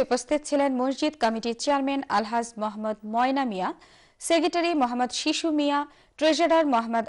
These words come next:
আনোয়ার মিয়া, বিশিষ্ট মুরব্বী আলহাজ আফসর আলী, আলহাজ আব্দুল মতলিব, আলহাজ আবু বকর, মোহাম্মদ সজিবুল্লাহ, আলহাজ এলাইস মিয়া ও এম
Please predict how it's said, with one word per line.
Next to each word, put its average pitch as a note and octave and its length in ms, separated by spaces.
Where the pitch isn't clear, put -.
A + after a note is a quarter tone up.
আনোয়ার A#3+ 320
মিয়া, B3 160
বিশিষ্ট - 340
মুরব্বী A#3 360
আলহাজ A3 300
আফসর D4+ 380
আলী, F#3 180
আলহাজ D4 260
আব্দুল B3 320
মতলিব, B3+ 340
আলহাজ A#3 320
আবু A#3+ 240
বকর, C4+ 320
মোহাম্মদ A3 300
সজিবুল্লাহ, C4 600
আলহাজ C4 340
এলাইস B3+ 380
মিয়া C4+ 220
ও - 20
এম D4 80